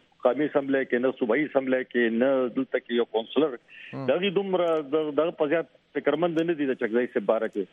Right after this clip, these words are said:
Speaker 2: ښه.
Speaker 1: فضل الرحمن صاحب په هغه کې فکرمند دي، کوشش یې دغه دی چې دوی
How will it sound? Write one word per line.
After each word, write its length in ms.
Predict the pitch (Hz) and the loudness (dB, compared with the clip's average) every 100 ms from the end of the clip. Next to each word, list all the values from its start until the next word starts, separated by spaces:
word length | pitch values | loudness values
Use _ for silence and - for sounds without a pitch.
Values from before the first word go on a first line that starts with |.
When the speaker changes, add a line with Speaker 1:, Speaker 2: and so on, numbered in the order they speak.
| _ | _
Speaker 2:
ښه. 140 | - 110 | -8 0
Speaker 1:
فضل 240 | 143 160 | 0 2
الرحمن 280 | 165 170 208 | 0 0 -2
صاحب 260 | 156 196 - | -2 -4 -2
په 360 | 180 165 151 | -4 -2 0
هغه 100 | 160 | 0
کې 160 | 180 160 135 | -2 -4 -4
فکرمند 400 | - 147 156 160 | -2 0 0 0
دي، 180 | 151 160 | 0 -2
کوشش 300 | 160 160 - | -2 -2 0
یې 40 | |
دغه 300 | 180 175 160 | 0 -2 -2
دی 100 | 175 | -2
چې 200 | 165 139 | -2 -4
دوی 240 | 147 165 | 0 -2